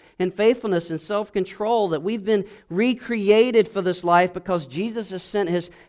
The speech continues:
power-giving Spirit to live within us. And if that isn't enough, he invites us to eat this meal with him as his kingdom people, that he is present with us at this table,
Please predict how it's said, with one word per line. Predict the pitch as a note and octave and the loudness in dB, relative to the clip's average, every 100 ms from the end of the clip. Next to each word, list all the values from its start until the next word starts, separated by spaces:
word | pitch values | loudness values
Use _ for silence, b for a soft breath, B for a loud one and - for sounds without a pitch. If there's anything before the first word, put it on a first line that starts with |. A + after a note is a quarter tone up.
| - | 0
power-giving | G#3 A3+ A3 F#3+ F#3+ F#3 | 4 6 6 4 2 2
Spirit | - - A3 A3+ E3+ | 0 2 4 4 2
to | |
live | F3 F3 | 0 0
within | E3 F#3+ A3+ | 0 2 2
us. | E3 D3 E3+ | 2 0 -2
And | |
if | F3 - B B | -4 -6 B B
that | F#3 A#3+ | 6 6
isn't | A#3+ F#3+ G3 | 6 4 2
enough, | F#3 A#3+ B3 G#3+ - b b | 4 8 8 6 0 b b
he | A#3 | 6
invites | A3+ G3 G#3+ G#3+ A3+ | 6 8 6 4 -2
us | G3+ | -6
to | G3 | -4
eat | G#3+ A3+ | -4 -4
this | A3 G#3 | -4 -2
meal | G3+ G#3+ G#3 G3+ B | 2 4 4 2 B
with | E3+ F3 G#3 B3 B3 G#3 | -4 4 10 12 12 8
him | G3+ A3 B3 A3+ G3 | 2 4 6 4 2
as | F#3+ | 0
his | F#3 F#3 | -2 -6
kingdom | - C4 C#4+ A#3+ F3+ | -6 -4 0 0 -2
people, | F3+ F3+ F3+ | -4 -2 -2
that | F3+ | -2
he | F3+ A#3+ | -2 -2
is | G3 - | -2 -4
present | - C4 A#3 B3 | 0 2 4 2
with | G#3 F#3 | 0 4
us | G#3+ G#3 F3+ | 4 4 0
at | F#3+ | -6
this | G#3 - | -6 -6
table, | A3+ C4 G#3+ G3+ | -6 -4 2 0